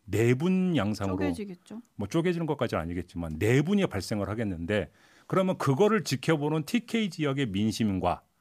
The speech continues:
Speaker 2: 음.
Speaker 1: 피케이 지역의 민심이 어떻게 움직이겠냐는 거죠.
Speaker 2: 음.
Speaker 1: 그러면 그게 부산시장 보궐선거 표심에 어떤 식으로 간에 영향을 미칠 수밖에 없을 거 아니에요.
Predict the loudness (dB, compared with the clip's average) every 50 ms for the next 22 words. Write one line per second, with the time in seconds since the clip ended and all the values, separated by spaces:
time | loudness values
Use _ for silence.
0 | _ _ -6 -4 -4 -4 -2 2 4 2 2 2 0 0 0 0 0 0 -2 -2
1 | 0 -2 -4 -2 0 2 2 2 2 0 -2 -2 -2 -2 -2 -2 -4 -4 -2 -2
2 | 0 0 2 2 2 0 2 0 0 2 0 -2 -4 -6 -8 -10 -14 -14 -14 -14
3 | -10 -8 -6 -6 -4 -4 -6 -6 -6 -2 0 2 2 4 4 2 2 2 0 0
4 | 2 4 6 6 6 4 2 _ _ _ _ _ _ _ _ _ -4 -2 0 2
5 | 0 0 0 0 0 -2 -2 0 0 0 2 2 2 0 0 -2 -4 -4 -6 -6
6 | -6 -2 0 0 0 0 -2 -2 0 0 0 0 -2 -2 -2 -4 -2 2 2 2
7 | 2 2 0 -2 -2 0 0 0 -2 -4 -4 -6 -4 -2 -2 -2 -2 -2 -4 -4
8 | -2 0 0 0 0 -2 -2 -2 -2 0 0 0 -2 0 -2 -2 -2 -2 -8 -12
9 | -12 _ -14 -14 -14 -14 -16